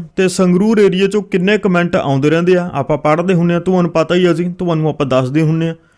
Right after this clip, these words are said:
ਤੇ ਸੰਗਰੂਰ ਏਰੀਆ ਚੋਂ ਅੱਜ ਆਪਾਂ ਵੀਡੀਓ ਲੈ ਕੇ ਪਹੁੰਚੇ ਹਾਂ ਜੀ। ਵਧੀਆ ਘਰ ਬਣਿਆ ਹੋਇਆ, ਵਧੀਆ ਏਰੀਆ ਗਾ, ਤੁਸੀਂ ਜਾ ਕੇ ਦੇਖਣਾ ਚਾਹੁੰਦੇ ਹੋ ਤਾਂ ਤੁਸੀਂ ਜਾ ਕੇ ਦੇਖ ਸਕਦੇ ਹੋ।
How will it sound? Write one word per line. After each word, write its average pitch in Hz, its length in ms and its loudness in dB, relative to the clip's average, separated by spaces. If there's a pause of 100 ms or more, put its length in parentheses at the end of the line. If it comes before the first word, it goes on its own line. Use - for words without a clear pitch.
(300)
ਤੇ 175 220 2
ਸੰਗਰੂਰ 180 480 2
ਏਰੀਆ 170 320 2
ਚੋਂ 185 220 -4 (220)
ਅੱਜ 120 160 -2
ਆਪਾਂ 147 400 -4
ਵੀਡੀਓ 139 300 2
ਲੈ 127 120 0
ਕੇ 120 100 -6
ਪਹੁੰਚੇ 156 400 -2
ਹਾਂ 180 80 2
ਜੀ। 180 200 0 (340)
ਵਧੀਆ 151 400 2
ਘਰ 175 200 0
ਬਣਿਆ 131 220 -2
ਹੋਇਆ, 156 260 0 (340)
ਵਧੀਆ 160 480 0 (120)
ਏਰੀਆ 139 340 2
ਗਾ, 170 180 -2
ਤੁਸੀਂ 165 320 -2
ਜਾ 131 240 0
ਕੇ 156 140 -2
ਦੇਖਣਾ 147 320 -2
ਚਾਹੁੰਦੇ 160 280 0
ਹੋ 185 100 -2 (460)
ਤਾਂ 165 140 0
ਤੁਸੀਂ 185 280 0
ਜਾ 156 200 2
ਕੇ 170 120 -2
ਦੇਖ 120 180 -2
ਸਕਦੇ 98 320 -6
ਹੋ। - 80 -14